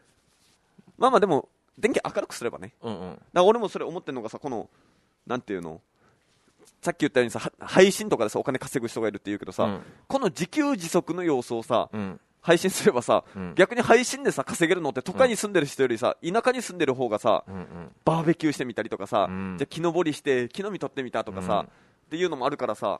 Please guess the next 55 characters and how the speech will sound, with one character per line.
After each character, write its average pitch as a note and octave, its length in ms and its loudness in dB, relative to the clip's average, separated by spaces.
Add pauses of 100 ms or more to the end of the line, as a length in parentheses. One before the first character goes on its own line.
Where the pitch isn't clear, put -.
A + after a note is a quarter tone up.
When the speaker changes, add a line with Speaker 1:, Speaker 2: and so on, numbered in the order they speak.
Speaker 2:
う - 20 -20
ん。 E2+ 240 -14 (200)
Speaker 1:
で、 G3 200 2
今 A#3+ 300 4
で B3 120 4
い A#3+ 80 -2
う F3 140 2
こ - 140 -10
の C3+ 80 -4
三 F3+ 240 -2
密、 E3 320 -8 (160)
Speaker 2:
う A2 40 -12
ん。 G2 260 -10 (180)
Speaker 1:
こ C3 120 -8
の G#2+ 140 -6
密-、 C#3+ 480 -10 (400)
閉 F#3 180 6
鎖 F3 140 0
的 E3 220 -4
で E3+ 60 -2
も E3+ 120 0
な A#2+ 140 0
い、 E2 100 -10 (140)
Speaker 2:
う G#2+ 60 -8
ん。 G#2 100 -4
Speaker 1:
要 G2 60 -4
は C#3+ 60 0
自 D3 160 -8
然 C#3 100 -8
の C#3 60 -6
中 A2+ 200 -6
だ G2 100 -6
か E2+ 60 -6
ら。 - 100 -6 (120)
Speaker 2:
う F2 40 -18
ん。 F3+ 100 -10
Speaker 1:
で、 D#3+ 160 -2 (160)
別 E3 140 -8
に F3+ 60 -4
人 - 180 0
が F3 60 0
密 D3+ 160 -2
集 F3 140 -4
し - 40 -12
て C3 80 -10
な G#2+ 120 -6
い。 - 120 -14
Speaker 2:
う F#2+ 60 -12
ん。 G2+ 60 -8
Speaker 1:
僕 F#3 180 -4
ん F3+ 40 -6
ち - 80 -14
だ C#3+ 80 2
っ - 40 -6
て A2+ 240 -4